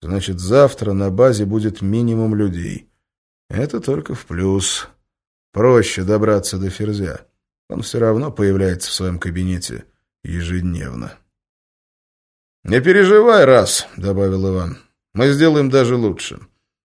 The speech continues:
Я тебя свяжу не сильно. Ты выждешь пару часов, радиоэфир послушаешь. А там тебе и самому уже станет ясно, что делать. Развязаться и топать дальше,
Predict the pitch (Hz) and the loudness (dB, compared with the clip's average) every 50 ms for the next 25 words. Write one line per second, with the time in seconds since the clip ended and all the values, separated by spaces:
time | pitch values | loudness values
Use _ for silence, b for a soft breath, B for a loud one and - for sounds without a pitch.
0 | _ _ _ - - 123 139 123 143 139 156 156 147 - - 135 156 165 165 185 | _ _ _ -2 0 2 2 2 2 4 4 6 6 4 4 6 6 6 6 6
1 | 226 220 175 139 139 139 131 117 - 131 127 117 104 92 87 76 73 - _ _ | 4 4 4 4 4 4 2 2 0 0 0 0 0 -2 -4 -6 -8 -12 _ _
2 | _ _ _ _ _ _ _ - 110 127 143 156 202 220 180 117 120 120 104 - | _ _ _ _ _ _ _ 2 2 4 6 6 6 4 4 2 0 -2 -2 2
3 | - 120 117 113 101 - - 110 95 - 101 98 87 - - - _ - - 139 | 2 4 4 4 2 -2 -2 -4 -4 -2 -2 -2 -4 -4 -8 -16 _ -2 0 2
4 | 170 156 131 113 104 95 92 - 160 180 160 - - 139 127 - - 135 127 113 | 2 2 2 2 0 0 -2 -2 -2 -4 -2 0 0 0 0 0 0 0 0 0
5 | 101 - 101 98 92 - - _ _ _ _ _ _ _ _ _ _ _ - - | -2 -2 -4 -4 -4 -6 -10 _ _ _ _ _ _ _ _ _ _ _ 0 0
6 | 120 - 214 233 196 - 156 156 208 220 180 - 208 208 185 160 143 135 131 127 | 2 4 4 4 4 2 0 2 2 2 2 2 4 4 6 6 6 6 6 6
7 | 123 127 120 - - 123 120 117 - - 120 120 117 117 - 110 104 - - - | 6 4 2 2 2 2 2 2 2 2 4 4 4 4 2 -2 -4 -4 -2 -2
8 | 110 110 101 104 107 101 98 95 - - - 92 104 101 113 143 151 151 180 170 | 0 0 0 2 2 2 0 0 -4 -6 -4 -4 -2 0 0 0 2 2 2 2
9 | 147 - 135 139 131 135 156 147 143 143 139 131 143 175 185 165 123 - - 101 | 2 2 0 0 0 0 0 0 0 0 -2 0 0 2 2 2 0 0 -2 -2
10 | 92 - | -4 -4